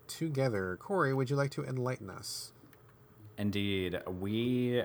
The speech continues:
Speaker 2: Brad and I spent a few hours last night, um, playing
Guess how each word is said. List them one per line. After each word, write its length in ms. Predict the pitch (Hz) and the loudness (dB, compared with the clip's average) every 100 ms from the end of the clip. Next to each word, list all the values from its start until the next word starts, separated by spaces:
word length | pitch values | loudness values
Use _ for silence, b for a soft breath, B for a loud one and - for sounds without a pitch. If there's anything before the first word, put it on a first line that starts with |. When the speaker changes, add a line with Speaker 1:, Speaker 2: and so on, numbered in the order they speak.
| 98 | 0
Speaker 2:
Brad 240 | 104 113 127 | 4 6 6
and 120 | 104 | 6
I 320 | 95 92 87 | 4 4 0
spent 480 | - - 95 90 87 - - - - - - | -4 0 2 2 0 -8 -20 -20 -20 -14 -6
a 40 | |
few 200 | - 117 | 2 6
hours 320 | 95 92 90 | 8 6 2
last 260 | 87 82 - | 0 0 -2
night, 300 | 82 90 - - | -2 -2 -4 -2
um, 380 | 98 85 82 95 | 0 0 -2 -8
playing 640 | - 90 85 82 85 92 | -2 0 0 -2 -2 -2